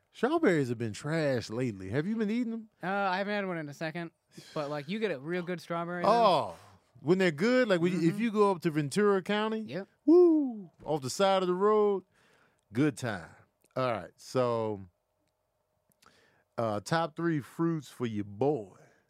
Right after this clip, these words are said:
Speaker 2: Wait, Sabrina, you think it tastes like vomit?
Speaker 1: Oh, she
Speaker 2: What
Speaker 1: be
Speaker 2: mangoes have
Speaker 1: hating
Speaker 2: you
Speaker 1: on
Speaker 2: had?
Speaker 1: mangoes, bro.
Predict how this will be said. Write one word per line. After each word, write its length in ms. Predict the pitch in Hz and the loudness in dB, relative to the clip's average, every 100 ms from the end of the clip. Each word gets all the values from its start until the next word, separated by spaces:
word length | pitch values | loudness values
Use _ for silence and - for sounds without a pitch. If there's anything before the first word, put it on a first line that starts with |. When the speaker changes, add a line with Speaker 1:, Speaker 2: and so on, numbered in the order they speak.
| _ | _
Speaker 2:
Wait, 200 | 208 - _ _ _ _ _ | -20 -20 _ _ _ _ _
Sabrina, 460 | - 220 240 233 | -10 -4 -2 -2
you 120 | 185 | -2
think 160 | - 254 | -4 -4
it 60 | 185 | -2
tastes 200 | 214 - | -4 -4
like 120 | 139 123 | -6 -6
vomit? 420 | 165 269 349 320 - | -6 -4 -4 -6 -2
Speaker 1:
Oh, 340 | 147 156 120 104 | 2 4 2 0
she 100 | 170 | 0
Speaker 2:
What 140 | 294 | 0
Speaker 1:
be 60 | 208 | 2
Speaker 2:
mangoes 180 | 180 247 | 2 4
have 80 | 214 | 2
Speaker 1:
hating 160 | 185 | 4
Speaker 2:
you 100 | 233 359 | 4 4
Speaker 1:
on 20 | |
Speaker 2:
had? 40 | 214 | 4
Speaker 1:
mangoes, 600 | 240 247 196 185 151 127 | 0 0 0 0 -2 -2
bro. 380 | 156 180 196 | -2 -2 -2